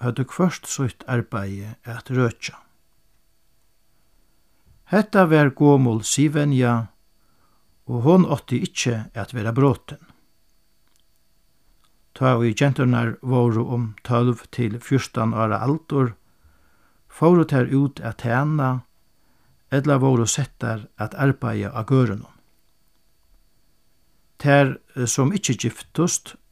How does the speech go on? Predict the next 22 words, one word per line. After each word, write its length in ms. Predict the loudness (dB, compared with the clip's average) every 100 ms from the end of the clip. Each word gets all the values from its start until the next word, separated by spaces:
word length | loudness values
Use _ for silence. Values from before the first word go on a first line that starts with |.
| -4
voru 440 | 0 2 0 -2
verri 280 | -2 -2 -6
fyri. 420 | -6 -8 -8 -20 _ _ _ _ _ _ _ _ _ _ _ _ _ _ _ _ _ _ _ _ -14
Trupult 580 | 0 2 2 2 0 4
var 380 | 4 4 2 -6 _ -4
at 180 | -4
fáa 320 | -2 2 2 4
nóg 240 | 4 4
mikið 540 | 4 2 -2 -4 -4
til 280 | -4 -6 -2
lívsins 420 | -2 -4 -6 -8
uppihald, 720 | -8 -6 -6 -2 -2 -4 -8 -20 _ _ _ _ _ _ _ _ _ _ _ -8
og 80 | -6
tær 240 | 2 2 2
fluttu 380 | 0 -2 0 -2
tí 240 | 2 0
til 240 | 0 -2
býirnar 640 | 0 2 2 2 -2 -4 -6 -20 _ -8
at 160 | -6 -2
royna 360 | 0 0 0 -2
eydnuna 440 | -8 -4 -4 -4
her. 320 | -6 -8 -10